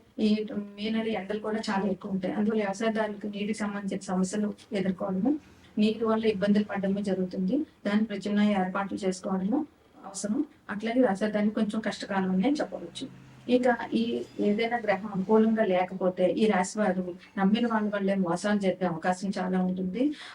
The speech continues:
అనారోగ్యం ఉండేటటువంటి అవకాశం కొంతమందికి ఉంది. భార్యాభర్తల మధ్య అన్యోన్యత లోపించే అవకాశం కూడా కొన్ని, కొన్ని రా-,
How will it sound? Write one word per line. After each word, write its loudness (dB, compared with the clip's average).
అనారోగ్యం 2
ఉండేటటువంటి -2
అవకాశం 2
కొంతమందికి -2
ఉంది. -2
భార్యాభర్తల 0
మధ్య -2
అన్యోన్యత 4
లోపించే -4
అవకాశం -4
కూడా -2
కొన్ని, -6
కొన్ని -6
రా-, -4